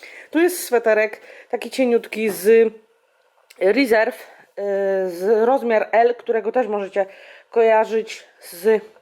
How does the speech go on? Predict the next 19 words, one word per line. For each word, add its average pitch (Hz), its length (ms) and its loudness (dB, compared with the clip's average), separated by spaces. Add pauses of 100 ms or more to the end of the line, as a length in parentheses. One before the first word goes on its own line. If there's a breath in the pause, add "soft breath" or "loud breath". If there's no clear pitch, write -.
(440 loud breath)
filmów, 226 440 0
także 208 260 -4
takie 226 260 -4
coś 214 180 -6
jeszcze 214 320 0
będę 196 280 -2
zaraz 196 320 0
wystawiać. 170 640 -4 (480 loud breath)
To, 294 300 2
co 262 200 -4
nie 269 100 -4
mogę 285 260 -2
za 262 100 2
Chiny 269 280 -2
ludowe, 233 380 0
słuchajcie, 226 500 -4
oddać 226 540 0
też, 214 560 0
y, - 60 -20